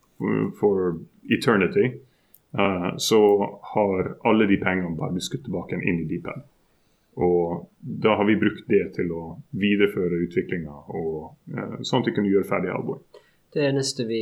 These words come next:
Speaker 2: brukte penger på på den tiden var vel egentlig mat. Og så jeg hadde en, ehm, en deltidsjobb. Jeg leverte blomster. Min mor driver en blomsterbutikk, så der jobbet jeg en liten stund. <laughs>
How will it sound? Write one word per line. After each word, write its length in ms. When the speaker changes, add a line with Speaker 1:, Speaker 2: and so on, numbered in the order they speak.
Speaker 2:
brukte 400
penger 400
på 160
på 140
den 120
tiden 240
var 220
vel 80
egentlig 320
mat. 460
Og 240
så 240
jeg 160
hadde 320
en, 320
ehm, 360
en 120
deltidsjobb. 880
Jeg 280
leverte 420
blomster. 760
Min 220
mor 320
driver 320
en 80
blomsterbutikk, 760
så 520
der 320
jobbet 300
jeg 260
en 100
liten 200
stund. 280
<laughs> 640